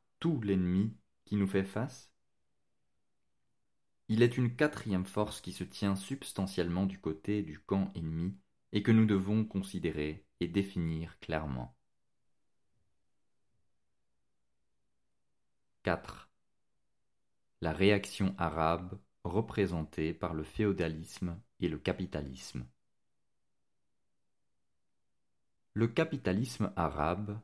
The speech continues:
dont les intérêts sont représentés et défendus par les régimes réactionnaires du monde arabe, ne constitue pas une unité capitaliste indépendante,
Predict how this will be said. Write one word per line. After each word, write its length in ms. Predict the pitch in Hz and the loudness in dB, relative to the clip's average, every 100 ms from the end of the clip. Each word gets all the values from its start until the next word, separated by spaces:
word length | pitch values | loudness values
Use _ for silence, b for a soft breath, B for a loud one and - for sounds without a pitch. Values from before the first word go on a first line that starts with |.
| _ - | _ -6
dont 160 | 82 | 0
les 160 | 80 73 | 0 2
intérêts 420 | 82 82 90 98 | 0 2 2 0
sont 220 | - 87 | 0 -4
représentés 920 | 80 90 - 92 82 80 - 95 85 - | -2 -2 0 -2 -2 -4 -2 0 -2 -4
et 120 | 85 | -6
défendus 680 | 78 95 95 95 92 110 101 | 0 0 2 2 2 -2 -2
par 200 | 82 80 | -2 -2
les 120 | 80 | -2
régimes 480 | 85 82 85 87 78 | -4 -4 -2 -2 -2
réactionnaires 800 | 80 87 82 - 90 87 80 73 | 0 0 -2 -2 0 0 -2 -4
du 120 | 76 | -4
monde 220 | 73 73 | -2 -2
arabe, 440 | 78 87 98 98 - _ _ _ _ | 0 2 2 0 -8 _ _ _ _
ne 120 | 120 | 4
constitue 500 | 120 135 131 127 127 | 4 2 2 -2 -2
pas 240 | - 147 123 | 2 2 4
une 160 | 101 | 6
unité 420 | 95 95 - 113 | 6 6 4 0
capitaliste 640 | 117 95 82 82 92 98 90 | 2 -4 -2 -2 -2 -4 -4
indépendante, 840 | 82 78 73 73 73 76 95 - | -2 -2 -2 -2 -2 -4 -6 -12